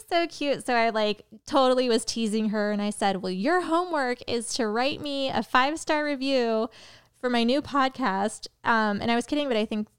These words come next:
maybe she did it. I, I don't know. But if you guys need to work your throat chakras, I love Witch Doctorate reviews, but I'm really trying to build up the Glittercast reviews,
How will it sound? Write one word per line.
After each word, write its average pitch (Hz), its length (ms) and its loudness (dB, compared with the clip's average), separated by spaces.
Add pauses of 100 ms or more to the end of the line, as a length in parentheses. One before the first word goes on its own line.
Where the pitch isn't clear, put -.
maybe 269 240 -8
she 302 140 -6
did 302 160 -2
it. 311 220 -2
I, - 180 -4
I 254 80 0
don't 247 140 0
know. 214 180 0
But 262 220 4 (240)
if 185 160 -2
you 302 120 2
guys 220 640 2
need 208 240 -2
to 214 120 -2
work 208 240 0
your 254 200 2
throat 233 260 -2
chakras, - 720 -4 (340)
I 220 80 4
love 214 240 4
Witch 254 220 2
Doctorate 240 400 0
reviews, 190 460 -2 (200)
but 214 120 0
I'm 208 340 2
really 220 240 6
trying 233 280 0
to 226 80 4
build 196 300 2
up 190 320 2
the 196 240 -8
Glittercast 208 640 0
reviews, 302 480 0